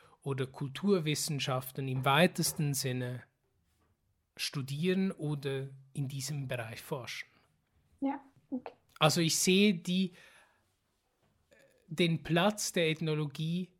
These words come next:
Speaker 1: inmitten der Gesellschaft.
Speaker 2: Mhm.
Speaker 1: Und sie hat, ich finde, auch eine politische Au-, also einen politischen Auftrag,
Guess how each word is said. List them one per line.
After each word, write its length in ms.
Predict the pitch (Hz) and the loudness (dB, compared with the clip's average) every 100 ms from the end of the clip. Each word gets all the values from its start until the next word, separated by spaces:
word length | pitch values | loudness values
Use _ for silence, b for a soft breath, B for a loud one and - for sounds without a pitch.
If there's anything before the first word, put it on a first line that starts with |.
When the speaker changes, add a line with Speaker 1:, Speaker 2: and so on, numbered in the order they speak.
| _ _ | _ _
Speaker 1:
inmitten 600 | - 156 151 151 147 147 | -2 0 0 -2 -4 -6
der 160 | 139 135 | -4 -4
Gesellschaft. 840 | 135 147 143 156 117 110 - - _ - _ - | -4 -4 -4 -4 -8 -12 -18 -20 _ -20 _ -10
Speaker 2:
Mhm. 240 | 226 233 - | -8 -10 -8
Speaker 1:
Und 120 | 151 | -6
sie 140 | - 135 | -4 0
hat, 220 | 185 - | -2 -2
ich 260 | - 170 - | -8 -8 -2
finde, 300 | 180 175 156 | 0 0 0
auch 140 | 143 | -2
eine 220 | 143 143 143 | -4 -6 -8
politische 840 | 135 151 147 202 - 170 - 127 | -6 -6 -2 -2 -2 -8 -6 -6
Au-, 200 | 127 139 | -6 -8
also 200 | 143 139 | -10 -12
einen 260 | 139 143 135 | -8 -8 -8
politischen 560 | 135 165 214 175 - | -6 -6 -4 -6 -6
Auftrag, 760 | 123 120 131 - 135 120 123 | -8 -8 -10 -12 -12 -10 -12